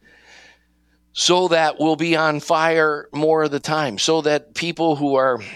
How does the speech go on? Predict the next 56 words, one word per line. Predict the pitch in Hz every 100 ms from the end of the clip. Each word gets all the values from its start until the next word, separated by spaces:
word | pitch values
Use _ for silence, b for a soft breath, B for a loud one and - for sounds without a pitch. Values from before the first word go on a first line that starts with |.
| B -
uh, | 120 117 113 90 -
who | 120 139
have | 127 104 - _ _ _ _ -
been | 156 160
here | 151 147 143 135
six | - 165 160
months, | 151 151 151 139
a |
year, | 131 147 160 156 151 143 -
two | 160
years, | 156 156 151 147
three | - 151 151
years, | 147 147 135
have, | 147 143 B B -
that | 131
haven't | 156 156
broken | 139 151 156 147
thing | 156 156 151 -
through | 151 160
in | 156
the | 143
Lord | 147 151 151
will | 160
break | 151 175 190
through | - 117 98
in | 92
the | -
Lord. | - - - _ _ b b b
We're, | 131 - -
we're | 151 160
kind | - 175 175
of | 160
all | 165 170
in | 160
this | 143 -
together | 131 135 156 110
where | 101 123 123
there | 123 131
would | 139
become, | 131 131 151 151 147 B B B B _
and, | - 120 -
and | - 139
prayer | 123 - 208 214
is | 208 139 135
the, | 135 131 123
is | 143 127
the | 127
catalyst. | - 180 202 190 107 110 -
It's | 123 -
the | 131
key | - 208 208
ingredient | 135 - 185 185 120 120 -
to | 135
that | 151 156 -
kind | - 202 180
of | 117 113